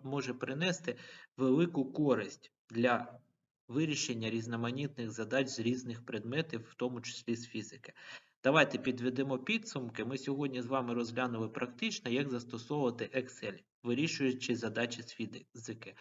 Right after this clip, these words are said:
Продовжуємо навчання. Шановні учні, повторіть, будь ласка, ті, які ви бачили сьогодні на уроці,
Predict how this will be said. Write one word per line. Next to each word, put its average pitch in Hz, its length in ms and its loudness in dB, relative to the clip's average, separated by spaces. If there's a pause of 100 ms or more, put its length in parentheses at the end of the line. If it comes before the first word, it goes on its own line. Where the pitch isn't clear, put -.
(340)
Продовжуємо 131 680 2
навчання. 131 560 2
Шановні 127 480 -2
учні, 175 380 -4
повторіть, 123 540 -2
будь 117 180 -2
ласка, 110 420 -2
ті, 120 220 0
які 107 260 -6
ви 110 120 -4
бачили 107 480 -4
сьогодні 107 440 -10
на 139 120 -4
уроці, 233 480 2